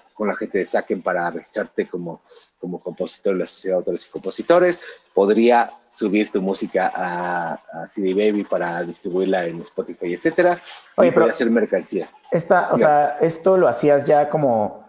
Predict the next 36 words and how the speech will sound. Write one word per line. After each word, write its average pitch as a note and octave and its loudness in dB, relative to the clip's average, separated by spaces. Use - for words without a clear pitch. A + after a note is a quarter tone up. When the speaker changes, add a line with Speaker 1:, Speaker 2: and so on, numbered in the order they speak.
Speaker 2:
sea, - -2
como B2 2
chavo E3+ 4
o C#3 4
ya, C#3 2
ya, C#3+ 2
porque D#3 0
sé F#3 4
que G3 4
tienes F#3+ 2
por C#3 4
ahí D3+ 6
Industrias D#3 2
Wio, C3+ 6
¿no? D3 0
O D3 2
ya, C#3+ 4
o D3+ 6
Speaker 1:
Ah, C#3+ 4
Speaker 2:
sea, D3 0
Speaker 1:
claro. C3 6
Speaker 2:
¿ya - -2
existía D3 2
o, B2+ 4
o C#3+ 2
lo C#3 4
empezaste B2+ 2
Speaker 1:
Gracias - 0
Speaker 2:
a - 0
hacer C#3 4
Speaker 1:
por A#2+ 4
Speaker 2:
antes? A2+ 2
Speaker 1:
hacer C3 6
la C3 6
investigación. A#2 2
<laughs> - -8